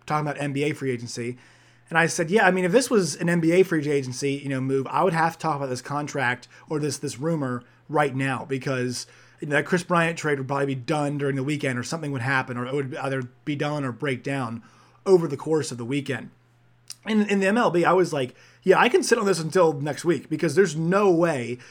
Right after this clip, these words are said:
that there's going to be any movement on this stuff." This stuff moves at a glacial pace unless it is the, the trade deadline. And you're seeing right now, like, for the, for the Wizards, they s-,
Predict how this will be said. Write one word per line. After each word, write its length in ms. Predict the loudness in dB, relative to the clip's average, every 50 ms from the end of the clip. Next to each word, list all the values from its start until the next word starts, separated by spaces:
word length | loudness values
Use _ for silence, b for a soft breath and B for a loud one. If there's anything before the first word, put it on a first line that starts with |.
| B B B
that 220 | 0 0 0 2 4
there's 220 | 4 4 4 4
going 260 | 2 2 2 2 0
to 80 | -2 0
be 120 | 0 0
any 200 | 2 2 0 -2
movement 360 | 0 4 4 4 4 2 -4 -6
on 80 | -8
this 140 | -12 -12 -12
stuff." 220 | -12 -12 -12 -8
This 140 | -6 -6 -4
stuff 220 | -2 -2 -4 -2 0
moves 440 | 0 2 2 0 0 -4 -10 -12 B B B B B B
at 140 | 0 2 2
a 140 | 2 0 -2
glacial 600 | -2 -4 -2 2 2 2 2 2 0 0 0 0
pace 520 | -2 -4 -4 -4 -4 -4 -6 -10 -12 -14 B B B B B B -4
unless 380 | -2 0 0 0 0 0 -2
it 60 | -2 0
is 400 | 0 0 -2 -4 -6 -8 -10 -12 _
the, 360 | -6 -4 -2 0 0 -2 -2
the 80 | -4 -8
trade 240 | -2 0 2 2 2
deadline. 480 | 0 -2 -4 -8 -12 -16 -16 -18 -20 b b b b b b b b _
And 480 | 0 2 2 2 0 -2 -4 -6 -6
you're 140 | -4 -4 -2
seeing 300 | -2 0 0 0 2 2
right 180 | 2 2 0 0
now, 240 | -2 -4 -4 -4 -4
like, 240 | -4 -4 -4 -6
for 180 | -6 -8 -6 -4
the, 220 | -2 -2 -4 -4 -8
for 120 | -10 -10 -8
the 100 | -6 0
Wizards, 460 | 0 2 2 2 0 -2 -4 -6 -12 b b b b b b b
they 100 | 4 4
s-, 180 | 4 4 2 -2